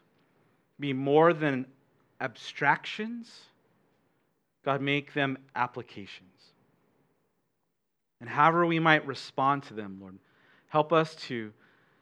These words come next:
yield to the work of your Spirit as we consider our lives and, and what we've been pursuing and what we have looked to for our security and our identity and our stability.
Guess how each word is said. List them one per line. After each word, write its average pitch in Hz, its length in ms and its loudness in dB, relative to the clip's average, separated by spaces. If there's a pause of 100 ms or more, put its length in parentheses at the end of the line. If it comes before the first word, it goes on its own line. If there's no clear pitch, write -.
(520)
yield 185 640 4
to 165 160 -4
the 135 120 2
work 156 360 0
of 156 100 -6
your 160 120 -4
Spirit 117 540 -8 (1900)
as 120 140 -12
we 175 120 4
consider 180 580 2
our 160 160 8
lives 143 600 2
and, 98 200 -14 (440)
and 123 240 -8
what 165 240 6
we've 175 280 0
been 160 120 2
pursuing 117 760 -8
and 107 80 -10
what 139 180 -2
we 185 260 2
have 165 320 6 (480)
looked 143 540 0
to 135 300 -4
for 127 320 -6
our 175 280 6
security 156 880 -2
and 117 80 -8
our 180 260 6
identity 147 680 0
and 113 80 -8
our 170 200 2
stability. 139 840 -4